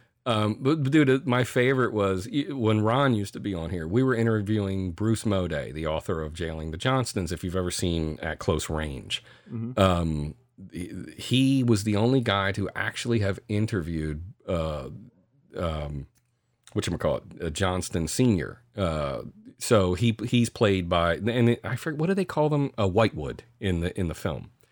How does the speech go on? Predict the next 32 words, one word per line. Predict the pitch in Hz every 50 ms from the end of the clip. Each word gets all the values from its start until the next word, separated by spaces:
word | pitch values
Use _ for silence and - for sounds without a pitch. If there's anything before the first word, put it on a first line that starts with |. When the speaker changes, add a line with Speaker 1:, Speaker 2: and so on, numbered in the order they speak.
| _ -
Speaker 2:
Mm-hmm. | 113 123 123 117 120 120 - _ _ - 107
Speaker 1:
Um, | 98 95 92 90 87 87 85 85
but | 92 98 - - - - _ - - - - - - - -
so, | - - - 123 113 110 107 101 98 - - _ _ _ _ _ _ _ _ - - 123 113 123
so | - - 123 107
what | 101 107 107 107 110 135 143 143
would | 131 127 123
have | 110 98 98
been | 110 110 104 98 92
Walken's | 98 101 107 107 - - 87 78 76 -
character? | - 107 98 98 87 78 - - 82 80
This | 78 104 110 -
guy | - 117 104
was | 104 104 -
the | - 98
only | 95 110 123 120 110
dude | 95 101 98 98 95 87
to | 87
have | 82 87
ever | 95 90 87 90 -
spoken | - - - 85 80 82 - 82
to | 80 85
him | 80
and | 78 73
talked | - - 78 71 - -
to | -
him. | 78 85 80 78
And | 76 -
so | - 110
we're | 127 165 160
interviewing | 143 139 135 120 113 110 101 92 87 80
him, | 113 117 107 87 78 78 82 95